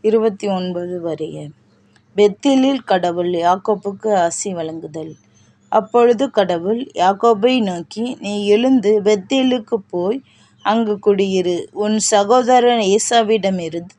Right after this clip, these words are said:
தப்பியோடிய போது உனக்கு தோன்றின இறைவனுக்கு அவ்விடத்தில் ஒரு பலிபீடத்தை எழுப்பு," என்றார்.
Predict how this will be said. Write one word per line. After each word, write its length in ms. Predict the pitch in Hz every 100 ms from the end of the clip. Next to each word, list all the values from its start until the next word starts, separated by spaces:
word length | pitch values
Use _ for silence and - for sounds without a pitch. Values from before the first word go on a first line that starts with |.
| -
தப்பியோடிய 720 | 190 190 254 247 220 220 220
போது 480 | 196 175 165 208 247 _ _ _ _
உனக்கு 480 | 240 247 254 247 208
தோன்றின 640 | 254 269 294 285 247 254
இறைவனுக்கு 880 | 196 190 202 208 220 202 - 262 254
அவ்விடத்தில் 760 | - 202 190 233 269 262 277
ஒரு 280 | 254 196 190
பலிபீடத்தை 760 | 180 202 226 220 240 226 - 220
எழுப்பு," 440 | 190 190 185 208 196
என்றார். 580 | 170 165 165 170 160